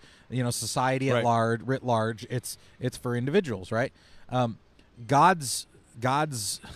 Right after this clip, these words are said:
Speaker 1: justice doesn't make sense in our, even our social justice world, right? You have one guy, completely innocent,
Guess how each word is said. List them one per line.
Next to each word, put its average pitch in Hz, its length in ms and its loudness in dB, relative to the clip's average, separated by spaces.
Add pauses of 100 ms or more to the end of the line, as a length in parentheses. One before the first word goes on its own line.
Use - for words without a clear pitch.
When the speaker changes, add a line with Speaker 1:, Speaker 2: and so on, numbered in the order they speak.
(480)
Speaker 1:
justice 117 800 0 (500)
doesn't 175 300 6
make 151 200 0
sense 170 280 0
in 131 100 0
our, 123 120 2
even 131 220 0
our 123 160 2
social 120 300 0
justice 123 400 0
world, 135 280 0 (200)
right? 120 260 0 (440)
You 151 80 8
have 170 80 8
one 165 220 6
guy, 135 400 4 (480)
completely 147 500 4
innocent, 123 420 2